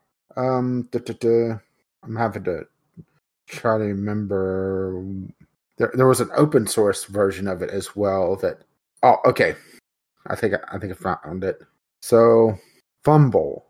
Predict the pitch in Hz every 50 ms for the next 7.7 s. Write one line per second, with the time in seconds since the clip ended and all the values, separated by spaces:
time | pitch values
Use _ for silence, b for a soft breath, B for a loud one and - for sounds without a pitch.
0 | _ _ - 110 120 117 - - 120 120 113 - - 113 117 113 113 113 104 95
1 | _ _ _ _ - 110 113 101 117 117 113 110 - _ - 90 92 95 107 110
2 | 139 151 - _ _ _ _ _ _ _ _ - 120 - - 120 - - - 120
3 | 127 135 135 139 135 131 123 123 123 120 120 117 113 107 104 - - - 101 101
4 | 110 101 104 98 - 123 120 120 127 123 165 160 - - - - _ _ _ _
5 | _ _ _ _ - 117 113 113 110 - 117 117 113 113 110 107 104 - - -
6 | - 117 104 101 101 98 - - - - 120 117 117 117 107 - - - 110 110
7 | 107 104 110 117 117 107 80 58 - - _ - -